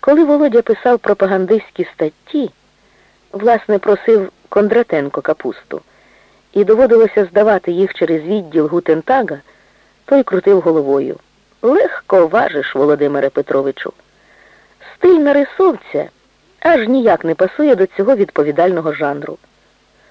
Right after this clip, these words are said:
Скажімо, діалоги. Нащо вони? Кожний жанр має свою специфіку.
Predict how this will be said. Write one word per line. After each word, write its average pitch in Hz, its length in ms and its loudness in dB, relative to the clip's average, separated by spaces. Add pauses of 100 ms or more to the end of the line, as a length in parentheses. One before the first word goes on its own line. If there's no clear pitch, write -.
(320)
Скажімо, 294 520 2 (120)
діалоги. 180 680 0 (500)
Нащо 277 460 -4
вони? 139 240 -10 (1080)
Кожний 226 480 2
жанр 180 480 -2 (280)
має 156 380 0
свою 285 220 -2
специфіку. - 760 -6